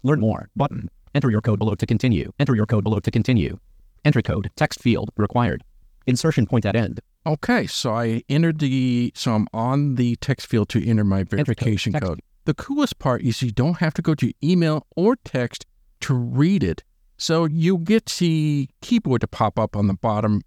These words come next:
Speaker 2: half. So it's either your, your, uh, numeric, like in this case, it's gonna be numeric. At the top left-hand corner, so find the number one,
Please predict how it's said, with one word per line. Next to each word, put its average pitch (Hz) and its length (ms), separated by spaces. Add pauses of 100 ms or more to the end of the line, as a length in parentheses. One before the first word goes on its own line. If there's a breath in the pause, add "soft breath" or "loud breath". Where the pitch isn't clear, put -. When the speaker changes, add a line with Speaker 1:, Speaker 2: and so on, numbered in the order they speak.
(300)
Speaker 2:
half. 104 400
So 113 320 (100)
it's 143 300
either 160 260
your, 131 240
your, 131 420
uh, 110 300
numeric, 127 480 (120)
like 120 260
in 104 100
this 120 160
case, 113 260
it's 104 60
gonna 110 180
be 98 120
numeric. 95 460 (420)
At 139 140
the - 100 (160)
top - 340
left-hand 151 480
corner, 110 320
so 104 240
find 147 320
the 190 60
number 170 280
one, 135 400